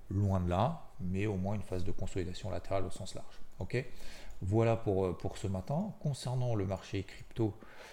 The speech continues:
euh, sur lequel justement je dis je vais renforcer, j'ai profité en fait du timing d'intervention qu'on avait notamment sur les altcoins et sur Total trois, à proximité des plus bas annuels, à proximité du premier janvier, euh, deux mille vingt-trois,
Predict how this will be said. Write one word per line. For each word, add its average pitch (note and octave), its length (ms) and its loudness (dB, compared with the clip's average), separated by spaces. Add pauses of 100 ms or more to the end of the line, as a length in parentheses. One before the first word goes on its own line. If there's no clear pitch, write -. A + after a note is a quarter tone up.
(240)
euh, F2+ 340 -2
sur - 180 -2
lequel G2+ 320 2
justement F#2+ 480 -2
je F#2 60 0
dis F#2+ 260 0
je F#2 80 -4
vais F2+ 420 -4
renforcer, - 540 -4
j'ai G2 100 -2
profité - 420 -4
en G2+ 60 0
fait - 140 -6
du F#2 160 -4
timing G#2 480 0 (480)
d'intervention G2+ 680 2
qu'on F#2 160 0
avait F2 160 2
notamment F#2 380 0
sur - 140 -2
les F2+ 160 0
altcoins F#2 320 -2
et E2+ 60 -4
sur - 180 -8
Total F#2 360 -2
trois, - 340 -6 (360)
à A2 80 2
proximité G2+ 720 0
des F#2 140 2
plus - 160 -2
bas F#2 100 2
annuels, F#2+ 420 2
à G2+ 100 -4
proximité G2 640 -4
du F#2+ 100 -2
premier F#2 320 -4
janvier, F#2 400 0 (640)
euh, F#2 100 -2
deux F#2 120 4
mille F#2 180 0
vingt-trois, A#2+ 520 0